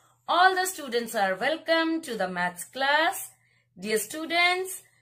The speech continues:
today we will solve question number eleven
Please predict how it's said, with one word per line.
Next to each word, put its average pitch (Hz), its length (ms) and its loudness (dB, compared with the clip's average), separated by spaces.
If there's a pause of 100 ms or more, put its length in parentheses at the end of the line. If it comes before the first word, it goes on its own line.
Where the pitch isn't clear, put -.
(160)
today 277 400 0
we 254 140 -4
will 202 180 -4
solve 294 600 0
question 233 340 -4
number 190 380 -2
eleven 339 680 0